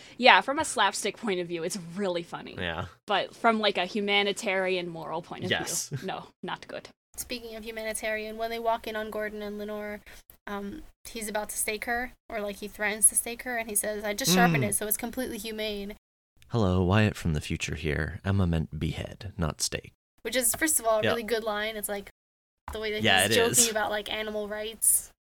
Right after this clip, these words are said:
Speaker 3: in context of, like, a sort of human person is, is really good. But also, um, T V Goes to Hell has a bit about, had, like, a,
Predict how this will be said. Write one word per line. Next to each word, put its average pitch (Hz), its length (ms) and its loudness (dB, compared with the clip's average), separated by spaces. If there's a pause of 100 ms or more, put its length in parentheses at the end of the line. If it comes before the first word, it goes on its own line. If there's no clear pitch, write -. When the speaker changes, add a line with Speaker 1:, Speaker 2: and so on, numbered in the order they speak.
Speaker 3:
in 208 320 -10 (100)
context 214 460 -4
of, 208 120 -4
like, 208 240 -6
a 214 200 -6 (280)
sort 233 380 0
of 247 120 -2
human 254 380 -6
person 294 560 -4 (1080)
is, - 240 -2
is - 280 -2
really - 180 -10
good. - 380 -10 (140)
But 220 120 -4
also, 214 480 -6
um, 202 260 -8
T 247 140 -4
V 233 120 -6
Goes 220 200 -2
to 226 80 -6
Hell 220 340 -4
has 214 240 -8
a 214 60 -8
bit 214 260 -8
about, - 460 -8 (480)
had, 214 180 -8
like, - 200 -8
a, 208 180 -6